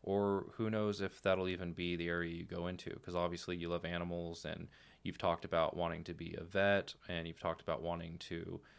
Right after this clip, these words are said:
own your own cat cafe and stuff like that. So you've got a lot of ideas for a young kid and a lot of passions and a lot of hobbies, and I think that, you know, you could do any of those things.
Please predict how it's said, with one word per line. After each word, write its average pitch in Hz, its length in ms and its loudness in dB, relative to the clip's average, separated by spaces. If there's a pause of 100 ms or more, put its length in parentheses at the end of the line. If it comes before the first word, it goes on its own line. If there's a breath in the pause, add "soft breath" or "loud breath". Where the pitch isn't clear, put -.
(240 loud breath)
own 95 200 0
your 82 160 0
own 80 240 -2
cat 113 340 0
cafe 95 580 2
and 87 140 -2
stuff - 240 -4
like 85 140 -6
that. 85 280 0
So 85 360 -2 (420 soft breath)
you've 92 160 -4
got 110 140 8
a 101 40 10
lot 95 220 8
of 92 80 4
ideas 90 640 0
for 90 320 0
a 95 140 0
young 92 260 0
kid 92 260 0
and 87 140 -2
a 87 40 0
lot 87 160 -2
of 87 80 -2
passions 95 600 -2
and 85 100 -2
a 82 60 0
lot 85 160 0
of 85 80 -2
hobbies, 101 640 2
and 85 100 -4
I 85 80 -2
think 85 300 -8
that, 82 360 -4
you 90 120 -6
know, 85 240 -4
you 92 100 -6
could 87 140 -6
do 87 120 -2
any 87 200 0
of 87 100 -4
those - 220 -8
things. - 380 -10